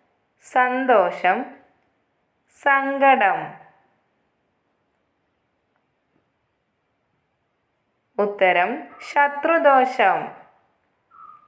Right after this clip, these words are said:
ഏത് രോഗമാണ് സെക്സ് ഇല്ലാത്തവർക്ക് വരുന്നത്?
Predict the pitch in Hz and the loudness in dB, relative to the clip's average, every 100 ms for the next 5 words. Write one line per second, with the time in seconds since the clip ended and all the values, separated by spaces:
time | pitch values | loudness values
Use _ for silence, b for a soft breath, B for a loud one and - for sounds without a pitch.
0 | _ _ _ _ _ _ _ 1077 1077 - | _ _ _ _ _ _ _ -20 -20 -20
1 | _ _ _ _ _ _ _ _ _ - | _ _ _ _ _ _ _ _ _ -4
2 | 277 294 302 320 370 339 220 190 190 226 | 2 2 2 2 2 2 2 2 2 0
3 | 233 185 160 175 254 277 - 277 277 269 | 0 0 -2 -4 -6 -10 -2 0 0 -4
4 | - 330 285 226 208 202 - 190 190 190 | -4 -2 0 0 0 0 0 0 0 0
5 | 302 302 285 285 262 247 190 175 160 | 0 2 2 0 0 0 0 -4 -6